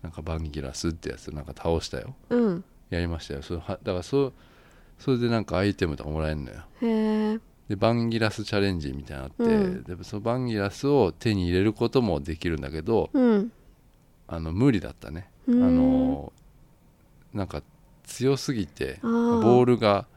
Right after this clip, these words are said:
Speaker 2: うん。
Speaker 1: あの、そういうのなくて、
Speaker 2: うん。
Speaker 1: ダメでした。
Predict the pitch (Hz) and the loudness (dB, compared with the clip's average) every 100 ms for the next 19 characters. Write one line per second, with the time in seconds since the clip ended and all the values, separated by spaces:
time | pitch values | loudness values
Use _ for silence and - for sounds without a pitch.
0 | - 233 220 202 226 - - - - 78 | -6 0 0 0 -6 -18 -20 -12 -8 -6
1 | 76 73 - - - - - 98 87 76 | -6 -8 -10 -16 -16 -10 -2 0 0 0
2 | 82 - - - - - 247 226 190 214 | -2 -2 -6 -12 -14 -4 0 2 0 -2
3 | 92 87 82 73 - | -2 -2 -2 -6 -10